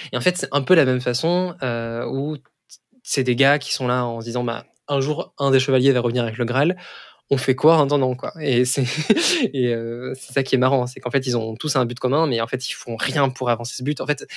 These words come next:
à vrai dire, les scènes où on voit qu'ils avancent vraiment sur le Graal, ça va peut-être représenter dix épisodes de la série. En gros, t'as trois épisodes qui se passent dans, dans un donjon et c'est terminé, en fait. Euh, le reste se passe à Kaamelott et, euh,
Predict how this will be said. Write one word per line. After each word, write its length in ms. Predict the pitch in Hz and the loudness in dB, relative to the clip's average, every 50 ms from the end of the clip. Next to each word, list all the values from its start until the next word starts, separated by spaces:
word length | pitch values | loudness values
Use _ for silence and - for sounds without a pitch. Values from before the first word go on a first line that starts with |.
| - - - - - | -16 -16 -16 -10 -4
à 60 | 135 | -2
vrai 160 | 131 139 143 143 | 0 2 2 2
dire, 280 | 135 147 165 151 135 - | 2 0 -4 -2 -2 -2
les 160 | 131 123 123 | 0 -2 -2
scènes 360 | 123 - - 147 139 131 127 | -2 0 0 0 0 0 0
où 120 | 123 127 123 | -4 -4 -4
on 120 | 120 117 113 | -4 -4 -4
voit 200 | 110 113 139 139 | -2 0 -2 -2
qu'ils 220 | - - 120 113 120 | -2 -4 -6 -4 -2
avancent 180 | 113 117 117 | -2 0 0
vraiment 240 | 113 120 120 123 127 | 0 2 0 0 0
sur 140 | 120 - 120 | -2 -2 -2
le 80 | 123 | -2
Graal, 200 | 117 120 131 143 | 0 0 0 0
ça 140 | 143 - 123 | 0 -2 -6
va 40 | 117 | -8
peut-être 200 | - 131 - - | -8 -10 -8 -8
représenter 500 | 123 113 - 120 117 117 113 - 135 131 - - - _ _ _ | -8 -8 -6 -6 -8 -4 -2 -2 -2 -4 -4 -10 -20 _ _ _
dix 300 | - 120 113 120 135 123 131 | -12 -6 -2 -2 2 2 2
épisodes 260 | 127 131 123 127 123 | 2 2 2 2 2
de 60 | 127 | 2
la 120 | 117 123 120 | 0 -2 -4
série. 280 | - 120 117 117 113 - - | -4 -4 -4 -6 -8 -8 -4
En 100 | 127 127 | -4 0
gros, 260 | 123 135 131 123 117 - _ | 2 4 4 4 2 -2 _
t'as 200 | - 127 120 120 | -4 -2 -2 -2
trois 220 | - - - 143 135 | -2 -2 -2 -2 0
épisodes 260 | 131 131 127 139 135 | 0 0 0 0 0
qui 80 | - - | 0 -2
se 40 | - | -6
passent 140 | - 123 117 | -6 -6 -4
dans, 120 | 120 117 | -4 -4
dans 220 | 113 113 117 113 120 | -4 -4 -4 -2 -2
un 40 | 113 | 0
donjon 320 | 117 117 120 147 165 160 - | 0 2 2 2 2 0 -2
et 60 | - | -8
c'est 220 | 113 - - - _ | -10 -12 -12 -12 _
terminé, 360 | - 143 139 135 135 135 131 | -4 -4 -2 0 0 0 0
en 80 | 123 117 | -2 -4
fait. 300 | - - - - - - - 120 | -6 -10 -12 -12 -14 -8 -4 -4
Euh, 160 | 113 113 110 | -2 -2 -2
le 100 | 110 120 | -2 -2
reste 200 | 117 143 147 - | 0 0 -2 -2
se 40 | - | -4
passe 140 | - 127 - | -4 -2 0
à 40 | 123 | 0
Kaamelott 460 | - 113 110 117 123 151 - - - - | 0 0 0 0 0 -2 -2 -6 -8 -6
et, 300 | 127 120 120 120 123 113 | -4 -4 -2 -2 -4 -4
euh, 560 | 113 120 120 123 135 131 131 127 127 127 - | -6 -8 -10 -10 -10 -10 -12 -12 -12 -12 -14